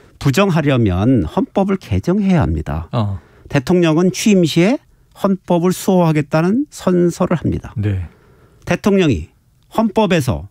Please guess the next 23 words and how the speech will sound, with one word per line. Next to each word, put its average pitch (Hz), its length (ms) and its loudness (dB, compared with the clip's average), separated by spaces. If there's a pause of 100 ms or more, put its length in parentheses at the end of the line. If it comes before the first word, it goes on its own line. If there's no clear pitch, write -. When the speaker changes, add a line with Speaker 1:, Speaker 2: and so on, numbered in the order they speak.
(240)
Speaker 1:
국가에게 196 560 0
부여한 170 440 2
의무를 156 560 2 (140)
Speaker 2:
예. 90 220 -6
Speaker 1:
이행하지 196 520 2
않으면 139 540 0
Speaker 2:
음. 90 340 -8 (640)
Speaker 1:
이건 151 520 0
나중에 104 840 0 (320)
큰 - 520 -2
문제가 160 380 0
발생합니다. - 680 -8
Speaker 2:
네. 104 400 -4 (1120)
자, 95 380 -6
헌법에 185 560 0
이제 101 440 -4
국가가 139 640 -2
여성을 117 420 -2
보호해야 143 580 2
할 151 260 0 (540)
책임과 160 440 -2
의무가 113 420 -2
있다. 98 520 -4